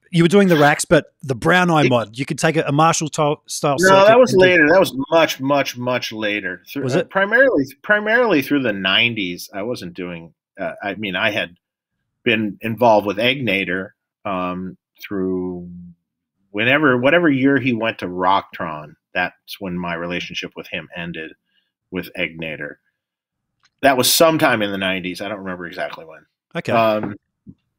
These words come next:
Speaker 2: I wasn't really doing any mods then. It was, it was late. I mean, I might have done a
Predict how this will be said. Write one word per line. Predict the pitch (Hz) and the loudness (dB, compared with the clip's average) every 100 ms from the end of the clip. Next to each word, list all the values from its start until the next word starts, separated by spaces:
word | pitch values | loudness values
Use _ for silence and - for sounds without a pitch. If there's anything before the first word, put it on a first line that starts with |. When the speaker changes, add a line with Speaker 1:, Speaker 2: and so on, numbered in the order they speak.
| _ _ _ _ _ _ - _ _ _ _ _ _ 190 | _ _ _ _ _ _ -12 _ _ _ _ _ _ 4
Speaker 2:
I | |
wasn't | 285 311 262 | 6 8 8
really | 220 | 6
doing | 185 190 | 6 4
any | 175 131 | 4 2
mods | 113 123 143 139 - | 0 0 0 -2 -4
then. | 98 95 98 | -6 -6 -8
It | 127 | -6
was, | 135 120 - | -6 -6 -8
it | |
was | 151 143 127 | -6 -6 -8
late. | 123 127 135 139 143 117 | -10 -6 0 2 2 0
I | 139 | -2
mean, | 160 160 | 0 0
I | |
might | 170 170 | 2 2
have | 147 | 2
done | 135 | 0
a | 127 | 0